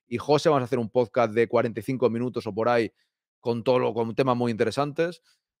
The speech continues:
Va a ser una recta final, ya lo promocionaré por aquí. Y bueno, a las dos, si todo va bien, voy a ir al canal de Quique, ¿vale? Entonces, bueno, mañana once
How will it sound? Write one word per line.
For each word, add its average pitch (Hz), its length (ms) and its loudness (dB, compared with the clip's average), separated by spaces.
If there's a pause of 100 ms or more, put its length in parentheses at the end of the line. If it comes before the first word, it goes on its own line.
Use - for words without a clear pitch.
Va 123 40 2
a 120 40 -6
ser 127 220 2
una 123 180 0
recta 117 380 0
final, 131 500 0
ya 113 220 0
lo 117 160 4
promocionaré 110 640 0
por 110 160 2
aquí. 139 360 0 (560)
Y 139 440 4
bueno, 165 360 4
a 151 120 2
las 131 320 -2
dos, 190 560 2 (560)
si - 180 0
todo 160 200 6
va 160 120 6
bien, 208 420 2 (260)
voy 139 320 4
a 139 140 6
ir 139 140 4
al 127 260 4
canal 117 440 2
de 107 140 0
Quique, 95 280 -10
¿vale? 143 300 0 (140)
Entonces, 135 320 0
bueno, 110 220 0
mañana 117 580 0
once 127 580 2